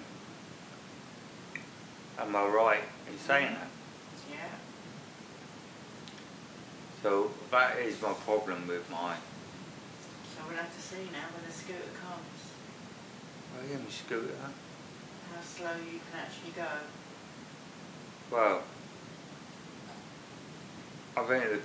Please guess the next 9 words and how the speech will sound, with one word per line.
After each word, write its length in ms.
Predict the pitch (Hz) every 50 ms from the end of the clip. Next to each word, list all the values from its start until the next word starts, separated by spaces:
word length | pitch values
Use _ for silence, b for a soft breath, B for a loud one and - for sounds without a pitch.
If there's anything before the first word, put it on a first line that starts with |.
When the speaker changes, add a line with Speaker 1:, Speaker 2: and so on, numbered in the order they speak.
| -
Speaker 1:
quicker 300 | - 135 131 131 - -
I 180 | 90 85 82 80
go, 320 | 87 82 85 92 101 107 107 - - - - - - - -
the 60 | - - - 110
better 160 | 110 101 101 101 101 101
it's 100 | 98 - -
gonna 180 | - 101 101 95
be. 140 | 95 101
Speaker 2:
No. 60 | -